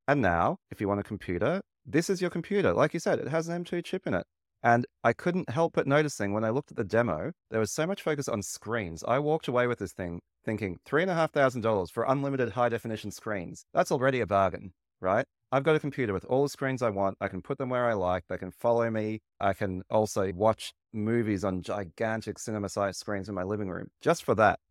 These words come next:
at the high end, to your point, people who can afford it, that's worth three and a half thousand dollars. This thing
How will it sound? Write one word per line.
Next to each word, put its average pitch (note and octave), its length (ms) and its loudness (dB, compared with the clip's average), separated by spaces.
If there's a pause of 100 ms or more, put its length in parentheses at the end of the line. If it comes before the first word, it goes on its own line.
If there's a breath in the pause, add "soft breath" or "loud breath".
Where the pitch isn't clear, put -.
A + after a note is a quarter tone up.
(140)
at D3 140 4
the G#2 100 2
high F#2+ 180 2
end, G2 200 -6
to - 80 -8
your E2+ 140 -2
point, A#2+ 260 -8
people F2 220 -2
who E2+ 80 -2
can F2+ 100 -6
afford A2 300 0
it, - 140 -2
that's F#3 200 0
worth C#3 160 2
three F2+ 180 -2
and F2 80 -2
a D#2+ 60 -2
half E2 160 -4
thousand E2 300 -4
dollars. - 320 -6 (320)
This F#3+ 180 2
thing G2 400 0